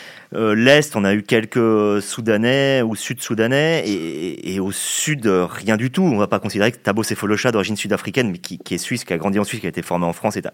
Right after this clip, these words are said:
est, est réellement africain. Donc, en fait, il y a aussi toute une ouverture sur le reste du continent, euh, qui est à faire.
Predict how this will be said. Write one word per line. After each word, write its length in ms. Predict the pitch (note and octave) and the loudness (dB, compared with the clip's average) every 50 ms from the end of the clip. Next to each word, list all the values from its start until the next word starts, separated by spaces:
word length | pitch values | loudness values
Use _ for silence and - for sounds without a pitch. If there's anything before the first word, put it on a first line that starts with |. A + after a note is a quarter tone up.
| _ | _
est, 220 | - F#2+ F#2 - - | -6 -8 -6 -4 -2
est 180 | G#2 G2+ G2 | -2 -2 -2
réellement 420 | F2+ - G#2+ A2 G#2+ G#2+ G#2+ G#2+ G2 | 0 0 2 2 2 2 0 0 0
africain. 380 | F2+ - - B2 - E3+ E3+ F3 - - - - - - - | -2 -4 -6 -2 -2 -2 -2 -2 -6 -14 -16 -16 -16 -6 0
Donc, 220 | C3+ D#3 D3 - - - | 0 0 0 0 -2 0
en 120 | C3 C3+ | 0 0
fait, 300 | C3 - G#3+ A3+ - - | 2 4 2 2 4 4
il 40 | C#3+ | 2
y 20 | |
a 20 | C3 | 2
aussi 220 | C3 B2+ - D3 | 2 2 -2 -4
toute 160 | - D#3 C#3+ | -6 -4 0
une 80 | C3+ A2+ | 2 2
ouverture 420 | A#2+ A#2+ C3 B2 - - - G#2+ | 4 4 2 2 2 0 -2 -2
sur 140 | - - B2+ | 0 0 0
le 60 | A2 | 2
reste 180 | G#2+ G#2+ G#2+ G#2+ | 2 2 0 0
du 80 | A2 G2 | -2 -4
continent, 440 | - G2+ - - F3 D4+ E4+ D4 D3 | -4 -4 -2 -2 0 0 2 2 2
euh, 200 | A2 G2+ F#2+ F2+ | 2 2 0 0
qui 160 | E2+ - - | -2 -4 -4
est 40 | F2+ | -4
à 40 | E2+ | -4
faire. 240 | - - F2+ F#2 | -4 -8 -10 -10